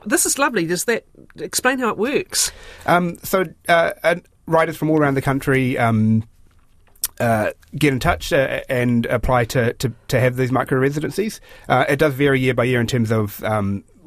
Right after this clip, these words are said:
Speaker 2: what's, what's, uh, the requirements, but, uh, they all, uh, get placed together, so they kinda share a house and live like flatmates for a, for a couple of weeks. Um, a-, and it's also a great way that they get to hang together and also to, um, be part of the, the wider festival. And,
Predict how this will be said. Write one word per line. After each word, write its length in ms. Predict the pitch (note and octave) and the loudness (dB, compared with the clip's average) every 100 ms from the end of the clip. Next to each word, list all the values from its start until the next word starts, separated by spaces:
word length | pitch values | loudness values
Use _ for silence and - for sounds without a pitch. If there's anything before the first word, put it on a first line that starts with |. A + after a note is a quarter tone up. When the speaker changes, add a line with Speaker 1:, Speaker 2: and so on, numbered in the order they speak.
| C3+ _ | -16 _
Speaker 2:
what's, 440 | E3+ A#2+ - - | -2 -2 -2 -12
what's, 400 | - F#3+ - - - | -6 -6 -6 -14 -4
uh, 280 | A#2 G#2 - | -2 -2 -4
the 80 | A2+ | -4
requirements, 520 | A2 - C3+ G#3 A3 | -2 0 0 0 -6
but, 320 | - A#2 A#2 - - - - | -2 -2 -2 -8 -20 -18 -2
uh, 100 | C3 | 0
they 220 | C3 C3 | 2 2
all, 240 | C3 B2+ A#2+ - | 4 2 -2 -4
uh, 240 | C3+ A#2 B2 - | 0 0 0 -4
get 160 | - - | -4 0
placed 240 | D#3+ D3+ | 0 0
together, 260 | D3 D#3 G3 | 0 0 0
so 120 | - | 0
they 240 | B2+ A#2+ B2+ | 2 2 0
kinda 240 | - B2+ | -4 -4
share 220 | A2+ C#3 A#2+ | 0 2 2
a 40 | |
house 220 | C#3 D3+ | 2 0
and 100 | C3+ | -4
live 100 | B2 | -4
like 180 | A#2+ - - D3+ - | -4 -6 -10 -12 -6
flatmates 420 | - D3 D3 D3 | 0 0 0 -4
for 260 | - C3+ C#3 | -2 0 0
a, 60 | |
for 120 | - | -2
a 60 | C#3+ | -2
couple 260 | D3 C#3 C#3+ | -2 0 2
of 40 | |
weeks. 260 | D3+ - - - - - - | 0 -2 -20 -20 -20 -12 0
Um, 420 | A#2 A#2+ A#2+ A#2+ - - | 2 2 2 0 -4 -4
a-, 140 | C#3 | -2
and 140 | C#3+ D3 | 0 0
it's 120 | C#3 | 0
also 160 | D#3+ D3 | 0 0
a 40 | |
great 220 | C3+ B2+ | 0 0
way 160 | A#2+ A#2+ | 0 0
that 140 | A#2+ | 0
they 140 | A#2+ A#2 | -2 -2
get 180 | A2+ - | -4 -6
to 300 | A2+ A2 G#2+ _ | -4 -4 -6 _
hang 220 | - C3 A2 | -4 -2 -2
together 380 | - F#3 F#3+ - | -2 0 -2 0
and 180 | C#3+ A#2+ | -2 0
also 380 | A2+ - A#2 G#2+ | -4 -2 -2 -2
to, 420 | - A2 G#2+ B2 | -2 -2 -2 -2
um, 300 | G#2+ G#2+ G#2+ | 0 0 -2
be 240 | D3+ G#2+ | -2 -4
part 180 | G#2 A2 | -2 -2
of 80 | G2+ | -2
the, 200 | G2+ G2+ - | -2 -4 -4
the 100 | A#2 | -2
wider 260 | G2+ G2+ G#2 | 0 0 0
festival. 440 | A#2 A2 G#2 F#2 | -4 -6 -4 -2
And, 180 | F#2 | -2